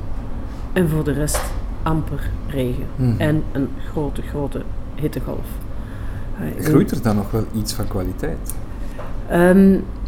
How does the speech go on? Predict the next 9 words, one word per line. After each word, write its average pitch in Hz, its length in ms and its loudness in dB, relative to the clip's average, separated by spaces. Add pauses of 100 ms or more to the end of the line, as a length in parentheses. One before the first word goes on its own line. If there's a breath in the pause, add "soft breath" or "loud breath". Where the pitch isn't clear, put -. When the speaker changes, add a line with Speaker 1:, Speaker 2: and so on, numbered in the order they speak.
(180)
Speaker 1:
daar 202 540 6 (240)
ook. 233 400 2 (180)
Ik - 120 -4
heb 180 140 2
het - 140 -2
verschil 220 500 0
gezien. 170 600 4
In 147 180 0
september, 160 720 0